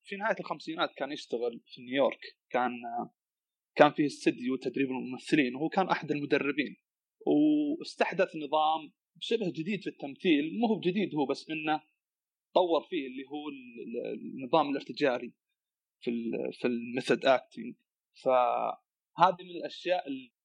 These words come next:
اللي كانت في بال جون من البداية يعني، ال-، الارتجالية في التمثيل. طبعا يمكن مع-، معنى الارتجالية بالنسبة لنا أنه شيء فوضوي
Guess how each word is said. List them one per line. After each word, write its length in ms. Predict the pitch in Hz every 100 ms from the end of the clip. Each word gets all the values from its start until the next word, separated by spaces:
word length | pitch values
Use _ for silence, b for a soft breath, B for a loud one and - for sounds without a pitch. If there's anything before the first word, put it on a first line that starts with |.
| -
اللي 800 | 131 131 127 127 123 127 123 - _ _ - 147 -
كانت 400 | 156 156 147 -
في 160 | -
بال 640 | 127 139 143 135 131 120 - 127 -
جون 400 | 147 131 131 - _ _ _ _ _ _
من 180 | 127 127
البداية 640 | 123 117 127 147 143 117
يعني، 440 | 120 117 113 110 _ _ _ _ _ _ _ _ -
ال-، 720 | 60 58 60 62 123 117 117 - _ _ _
الارتجالية 840 | - 127 127 127 - - 139 143 131
في 60 | 123
التمثيل. 560 | - 123 - 131 - b b _
طبعا 220 | - 180 175 214 190 - - 87 87 - _ -
يمكن 300 | 175 - 196
مع-، 160 | 156 - 139 151
معنى 200 | 156 160
الارتجالية 500 | 147 143 135 147 143
بالنسبة 400 | 127 131 - 135
لنا 240 | 147 131
أنه 200 | 127 123
شيء 200 | - 143 127
فوضوي 580 | 143 127 131 127 120